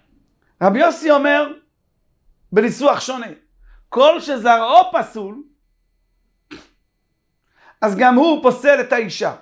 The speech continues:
וכל שאין זרעו פסול, אינו פוסל את האישה מכהונה." ומה נפקא מינה בין תנא קמא לרבי יוסי? כבר הגמרא תבהר.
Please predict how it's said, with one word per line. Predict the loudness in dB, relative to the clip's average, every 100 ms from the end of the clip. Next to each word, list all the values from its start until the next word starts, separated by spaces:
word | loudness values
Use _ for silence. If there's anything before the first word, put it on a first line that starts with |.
| _ _ _ -8
וכל | 0 0
שאין | 0 -2 -2 -4
זרעו | 0 2 2
פסול, | -2 -6 -6 -2
אינו | 0 0
פוסל | -2 -4 -2 -2
את | -4
האישה | -8 -8 -4 -2 -2 -4 -12 -14
מכהונה." | -12 -6 -4 -4 -8 -12 _ _ _ _ _ _ _ _ _ _ _ -4
ומה | 0 2 2
נפקא | 0 -4
מינה | -2 -4
בין | -4 -2
תנא | -2 2
קמא | 0 2
לרבי | 2 2 2
יוסי? | 0 -2
כבר | -2 0
הגמרא | 0 0 -2 -2
תבהר. | -2 0 0